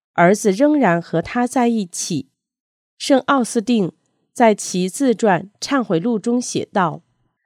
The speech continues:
，“他所哀叹的是我的灵魂。”神事中，天使告诉他要平静下来，他在哪儿，我也在哪儿。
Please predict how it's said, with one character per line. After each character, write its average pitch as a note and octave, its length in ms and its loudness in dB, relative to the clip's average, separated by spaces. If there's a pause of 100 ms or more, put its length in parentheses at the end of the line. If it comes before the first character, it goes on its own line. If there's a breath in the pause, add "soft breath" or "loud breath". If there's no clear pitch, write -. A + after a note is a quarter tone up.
(200)
，“他 B3+ 200 0
所 B3 180 -2 (120)
哀 A#3 180 -2
叹 G3+ 340 -2
的 D#3+ 260 -2 (160)
是 - 240 -4
我 G3 180 2
的 F3 140 -2
灵 E3 260 -4
魂。” E3 300 -6 (720)
神 - 280 0
事 G#3 240 0
中， G3 380 0
天 D4 260 2
使 E3+ 160 0
告 G3+ 220 -2
诉 E3+ 220 -6
他 E3+ 340 -6 (340)
要 G3+ 200 4
平 D#3+ 280 -2
静 A3+ 240 -2
下 F3 240 -2
来， D#3 240 -2 (520)
他 C4+ 200 -4
在 C4+ 260 0
哪 E3+ 160 -2
儿， C#3 180 -6 (100)
我 F#3 180 0
也 A3+ 160 2
在 F3+ 260 -2
哪 E3 160 -4
儿。 - 100 -10